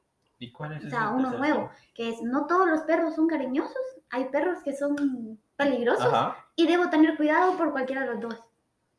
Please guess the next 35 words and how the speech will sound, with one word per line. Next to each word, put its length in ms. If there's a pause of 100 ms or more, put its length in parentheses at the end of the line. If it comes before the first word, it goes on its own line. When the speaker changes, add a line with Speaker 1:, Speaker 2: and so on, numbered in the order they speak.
(480)
Speaker 1:
Es 80
como 180
que 80
primero 580 (140)
se 200
cree 360
que 80
el 220
perro, 320
todos 180
los 120
perros 240
son 160
buenos 280
Speaker 2:
Ajá. 360
Speaker 1:
o 120
todos 140
los 100
perros 200
son 100
malos 240
dependiendo 500
de 140
cuál 200
fue 120
el 100
que 60
a 40
mí 120
me 100
Speaker 2:
Ajá, 260
Speaker 1:
tocó 140
al 120
Speaker 2:
tu 60
Speaker 1:
principio. 200